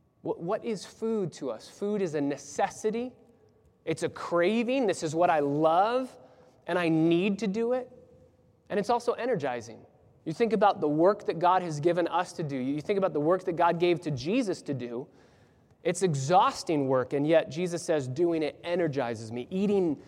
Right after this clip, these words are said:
the food energizes me to do that work." That is the work. How can we define the work? When Jesus says, "I have accomplished," literally it's,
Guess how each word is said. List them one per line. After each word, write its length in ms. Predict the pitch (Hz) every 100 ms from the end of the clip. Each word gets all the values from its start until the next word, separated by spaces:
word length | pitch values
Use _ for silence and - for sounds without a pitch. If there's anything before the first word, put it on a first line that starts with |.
| - -
the 80 | 156
food 600 | - 208 214 160 113 117 - _ _ _ _ _ - -
energizes 640 | 147 151 147 135 123 117
me 80 | 127
to 80 | 123
do 260 | 113 127 123
that 180 | 117
work." 240 | 117 117 113
That 160 | 139
is 320 | 139 151 156 117
the 120 | 120
work. 340 | 107 107 _ - _ _ _ _ _ _ _ _ _ _ _ _ _ _ _ _ _ _ _
How 160 | - 233
can 140 | 277
we 80 | 262
define 420 | 190 - 190 170
the 80 | 160
work? 400 | 139 131 113 - - - _ _ _ _ _ _ _ _ _ _
When 120 | 151 151
Jesus 300 | 185 202 180
says, 240 | 185 160
"I 160 | 160 175
have 160 | 185
accomplished," 960 | 165 - - 185 180 160 131 110 - -
literally 400 | 139 170 170 147
it's, 180 | -